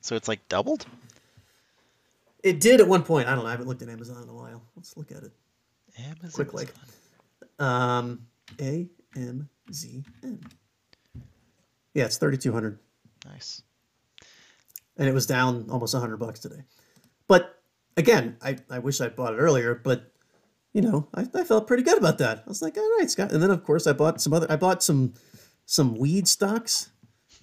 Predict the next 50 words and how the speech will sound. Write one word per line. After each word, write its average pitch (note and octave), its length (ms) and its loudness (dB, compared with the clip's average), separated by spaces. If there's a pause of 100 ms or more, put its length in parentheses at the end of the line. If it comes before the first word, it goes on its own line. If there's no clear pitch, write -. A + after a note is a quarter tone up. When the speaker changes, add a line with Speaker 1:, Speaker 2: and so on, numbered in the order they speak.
(300)
Speaker 2:
like, C3+ 160 -4
a B2+ 40 -4
year D3 200 2
and D#3 80 4
a - 20 6
half D#3+ 240 4
ago. G3 360 2 (140)
I - 80 -8
got C3 160 2
a B2+ 60 -2
tip E3+ 300 0
from D3+ 180 2
a C3 280 4 (140)
friend D#3+ 160 2
of E3 60 2
mine D#3+ 100 4
in D3 60 6
the C#3+ 60 6
industry. F#3+ 400 2 (760)
Boy, G3 400 8
did E3+ 100 4
that F#3+ 180 4
not C#3+ 200 2
pan B2 200 2
out. A#2+ 160 0
The B2 60 -6
Speaker 1:
Blunt G2+ 120 -2
Speaker 2:
company C#3+ 180 0
Speaker 1:
tip. C3 80 4
Speaker 2:
actually C3 180 -2
went A2+ 120 -6
bankrupt. B2+ 380 -6
So, A#2+ 220 -4 (1120)
Speaker 1:
Oh, A2 180 0
that F#2+ 200 6
Speaker 2:
Huh? G3+ 40 0
Speaker 1:
specific - 680 -4
weed G#2 220 -6
company? C#3+ 340 -14
I E3+ 60 -8
feel A3+ 160 -8
like B2+ 180 -4
weed B2 280 -8
would G#2+ 160 -4
have - 60 -12
gone G#2+ 260 -4
up A#2 260 -6 (340)
in F#2 120 -20
the, G2 240 -12
uh, E2 100 -10